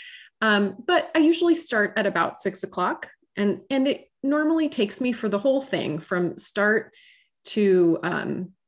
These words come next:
to at least finishing the meditation to, 'cause that's all by myself, you know, and, uh, the kids aren't usually awake by then. And so I'm done m-, before seven, you know, the whole thing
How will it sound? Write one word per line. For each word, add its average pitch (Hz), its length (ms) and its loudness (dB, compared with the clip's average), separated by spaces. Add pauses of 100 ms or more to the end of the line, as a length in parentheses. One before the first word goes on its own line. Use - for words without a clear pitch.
to 233 120 0
at 214 120 2
least 269 240 -2
finishing 190 380 2
the 170 60 2
meditation 165 1040 -2
to, 180 240 0
'cause 214 220 -2
that's 262 240 0
all 202 100 4
by 175 140 2
myself, - 640 -8
you 170 100 0
know, 160 200 0
and, 185 300 -4 (120)
uh, - 180 -8
the 175 140 0
kids 175 280 0
aren't 160 320 -2
usually 151 340 -2
awake 131 380 -6
by 170 160 -2
then. 175 360 -4
And 165 200 -6
so - 360 -6 (400)
I'm 180 180 0
done 170 480 -2 (260)
m-, 190 220 -6
before 240 340 0
seven, 185 540 -2
you 196 120 2
know, 190 120 2
the 196 80 2
whole 208 200 0
thing 180 540 -2